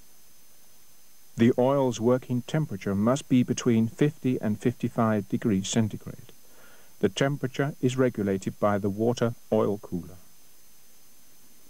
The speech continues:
The volume of water passing through the cooler is controlled by thermostat valve thirty-five. The filter for the water flow is number thirty-four and should be checked regularly.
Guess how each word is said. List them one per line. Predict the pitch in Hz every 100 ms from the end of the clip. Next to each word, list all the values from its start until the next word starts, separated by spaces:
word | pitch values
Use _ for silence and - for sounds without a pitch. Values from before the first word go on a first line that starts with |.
| - - - - - - - - - -
The | 110
volume | 104 123 147 147
of | 117
water | 110 131 127 120
passing | - 127 131 131 139 131
through | - 120
the | 113
cooler | - 139 92 92 - - -
is | 117
controlled | - 120 - 120 107
by | 110 107
thermostat | 110 - 113 110 - 110 - - -
valve | 101 107 101 104 104
thirty-five. | - 101 98 95 117 90 82 104 - - - - - - - - -
The | 147 110
filter | - 160 156 156
for | 131 117
the | 110
water | 120 143 -
flow | 131 107 95 95 -
is | 131 123
number | 123 110
thirty-four | 107 110 101 104 - 131 92 - - - - - -
and | 107
should | -
be | 113
checked | 113 - 127 - -
regularly. | 113 120 127 101 85 80